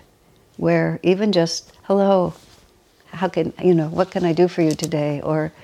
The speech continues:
"Could you help me?" can suddenly be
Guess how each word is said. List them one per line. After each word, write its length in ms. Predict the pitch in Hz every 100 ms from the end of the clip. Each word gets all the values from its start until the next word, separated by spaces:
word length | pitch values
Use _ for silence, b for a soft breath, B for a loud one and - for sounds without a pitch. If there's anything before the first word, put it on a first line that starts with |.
| B B
"Could 200 | - 175
you 120 | 165
help 280 | 156 180 175
me?" 280 | 151 143 143 _ b b b b b b _
can 160 | - 180
suddenly 540 | 208 214 202 180 - _ - 139
be 420 | 185 185 185 185